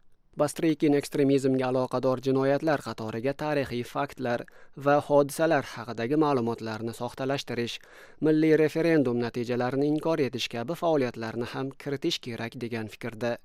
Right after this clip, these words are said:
Bu bilan u Qrimning Rossiyaga qo'shilishiga qarshi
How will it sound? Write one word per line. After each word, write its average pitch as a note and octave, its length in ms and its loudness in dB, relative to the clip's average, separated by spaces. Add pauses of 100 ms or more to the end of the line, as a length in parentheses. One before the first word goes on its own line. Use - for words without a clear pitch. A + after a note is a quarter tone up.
(540)
Bu D3 160 4
bilan C#3+ 240 6
u C#3 160 4
Qrimning C3+ 580 2
Rossiyaga C3 560 0
qo'shilishiga A#2+ 520 -4 (100)
qarshi D#3 240 -2